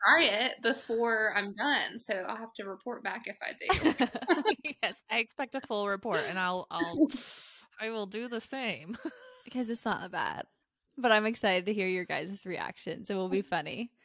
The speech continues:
Speaker 2: Um,
Speaker 1: <laughs>
Speaker 2: okay, wait, Bailey, I am so curious.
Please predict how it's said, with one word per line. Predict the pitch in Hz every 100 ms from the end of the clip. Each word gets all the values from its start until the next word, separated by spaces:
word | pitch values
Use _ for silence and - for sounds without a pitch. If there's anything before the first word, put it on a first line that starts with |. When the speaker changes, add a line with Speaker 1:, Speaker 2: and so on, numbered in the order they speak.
| - - - - -
Speaker 2:
Um, | 247 240 214 196 202 247
Speaker 1:
<laughs> | - -
Speaker 2:
okay, | 254 285
wait, | 240 202
Bailey, | 214 185
I | 196
am | 240 427
so | - 226 202
curious. | - 185 165 117 196 285 320 - -